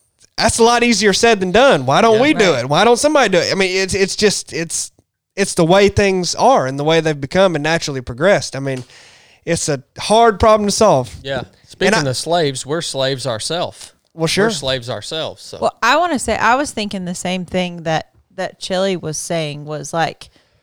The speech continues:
Speaker 3: like this. Like, I was listening to a podcast where they were talking about cobalt mining
Speaker 1: Oh, yeah.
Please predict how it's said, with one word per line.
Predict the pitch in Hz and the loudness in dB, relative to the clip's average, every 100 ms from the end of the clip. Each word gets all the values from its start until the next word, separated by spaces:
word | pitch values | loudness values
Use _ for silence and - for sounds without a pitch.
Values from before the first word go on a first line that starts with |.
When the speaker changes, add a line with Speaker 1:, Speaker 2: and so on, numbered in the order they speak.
| _ | _
Speaker 3:
like | 196 196 | -10 -8
this. | 175 175 202 180 - | -6 0 2 0 -2
Like, | 190 | -2
I | 185 190 | 0 2
was | 202 196 | 0 -4
listening | 190 - 185 | -8 -8 -10
to | 180 | -10
a | 165 | -10
podcast | 180 170 - 160 - | -6 -8 -8 -14 -14
where | 160 | -14
they | 151 | -12
were | 160 | -10
talking | 175 170 160 | -8 -10 -10
about | 160 151 147 _ | -12 -10 -12 _
cobalt | - 180 180 202 - | -10 -8 -4 -4 -4
mining | 196 202 208 220 233 _ _ - | -6 -8 -8 -12 -14 _ _ 0
Speaker 1:
Oh, | 175 110 | 2 2
yeah. | 127 127 | -2 -6